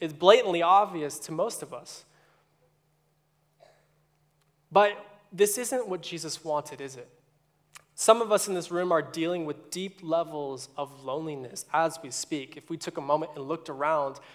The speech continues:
I bet you we could all connect eyes with somebody who feels like no one knows them. Maybe you find yourself kind of in the same place as our imaginary verses in Acts, where,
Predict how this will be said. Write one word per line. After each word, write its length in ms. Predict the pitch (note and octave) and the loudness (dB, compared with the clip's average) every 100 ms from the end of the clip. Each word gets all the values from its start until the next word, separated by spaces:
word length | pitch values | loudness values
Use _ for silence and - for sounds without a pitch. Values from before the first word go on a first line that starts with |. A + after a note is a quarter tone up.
| - - | -16 -8
I 80 | |
bet 260 | D#3 G3 - | 0 0 0
you 80 | E3+ | -4
we 80 | E3 | -4
could 160 | E3 | -6
all 180 | - E3+ | -4 -4
connect 380 | E3+ - E3 - - | -4 -6 -6 -8 -6
eyes 320 | E3 E3+ E3 | -4 -2 -6
with 120 | D3+ | -8
somebody 480 | - D#3 D#3 D3 C#3 | -8 -6 -4 -4 -4
who 140 | D3 | -12
feels 380 | C#3+ - D3+ D3 | -14 -8 -6 -4
like 280 | D3+ C#3 C#3 - - - | -4 -4 -8 -20 -20 -8
no 220 | D3+ D#3 | -2 0
one 260 | D#3 C#3+ | 0 -4
knows 300 | C#3 C#3 C#3+ | -4 -4 -6
them. 160 | - B2 - _ _ _ _ _ _ _ _ _ _ _ _ _ _ _ _ _ _ | -10 -14 -18 _ _ _ _ _ _ _ _ _ _ _ _ _ _ _ _ _ _
Maybe 200 | E3 E3+ | 0 0
you 100 | F#3+ | 0
find 260 | F3+ G3 F3 | 2 2 0
yourself 480 | F3 - F3+ D#3+ - | -2 4 6 6 0
kind 280 | - F3 F#3 | -4 -2 0
of 160 | E3 - | -2 -4
in 100 | E3+ | -4
the 100 | D#3+ | -2
same 260 | F3+ E3 | -2 -2
place 320 | D#3+ E3+ E3 | -2 -4 -4
as 100 | D#3+ | -2
our 220 | D#3 D3+ D#3 | 2 2 2
imaginary 500 | D#3 D3+ D#3+ D3 D#3 | 0 0 0 -2 -4
verses 420 | C#3+ D3+ D3+ C#3+ | -2 -4 -4 -8
in 60 | D3 | 0
Acts, 440 | D3+ E3 - - D3 | 2 4 0 -8 -4
where, 260 | D3 C#3 | -2 -2